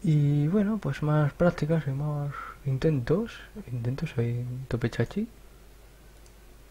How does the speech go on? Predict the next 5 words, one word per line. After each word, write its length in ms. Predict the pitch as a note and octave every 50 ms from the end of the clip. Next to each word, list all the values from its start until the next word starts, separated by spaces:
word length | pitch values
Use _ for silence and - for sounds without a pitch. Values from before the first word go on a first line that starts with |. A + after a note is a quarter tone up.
| - - - - - - - - - - - - - - - - - - - - - - - - - - - - - -
Aquí 160 | - - C#3+ D3
cuando 500 | - C3+ B2 A#2+ A#2 A#2 A2+ A2+ A2+ A2+
solo 220 | - A#2+ A#2 A#2
estamos 300 | A2+ - A#2 A2 G#2+ -
aquí. 240 | - - B2+ D3